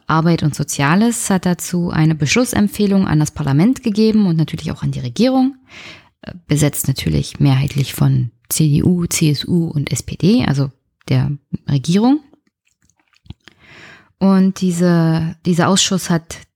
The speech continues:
dem Parlament empfohlen, den Antrag abzulehnen. Äh, die Linken und Grünen stimmten natürlich für ihren Antrag, die S P D, C D U, C S U, F D P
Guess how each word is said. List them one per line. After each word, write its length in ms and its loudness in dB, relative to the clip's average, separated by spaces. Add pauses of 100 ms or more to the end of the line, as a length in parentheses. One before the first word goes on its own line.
(840)
dem 280 -2
Parlament 680 0
empfohlen, 680 0 (600)
den 300 2
Antrag 540 -2
abzulehnen. 640 0 (760)
Äh, 300 2
die 140 2
Linken 360 2
und 160 4
Grünen 380 2
stimmten 420 -2
natürlich 400 -2
für 240 0
ihren 240 2
Antrag, 720 -2 (320)
die 240 -2
S 140 -2
P 120 -6
D, 280 2
C 260 0
D 60 0
U, 80 2
C 280 0
S 120 -4
U, 300 0 (460)
F 180 -4
D 140 0
P 340 0